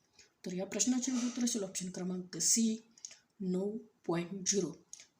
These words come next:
टर्मन यांच्या वर्गीकरणानुसार जगातील एकूण माणसांच्या तुलनेत कुशाग्र बुद्धीच्या माणसाचे शेकडा प्रमाण हे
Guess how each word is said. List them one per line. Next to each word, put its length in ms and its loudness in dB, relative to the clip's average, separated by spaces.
टर्मन 340 4
यांच्या 340 2
वर्गीकरणानुसार 1000 0
जगातील 580 2
एकूण 480 6
माणसांच्या 640 2
तुलनेत 500 4
कुशाग्र 640 4
बुद्धीच्या 500 0
माणसाचे 800 0
शेकडा 600 4
प्रमाण 540 0
हे 240 0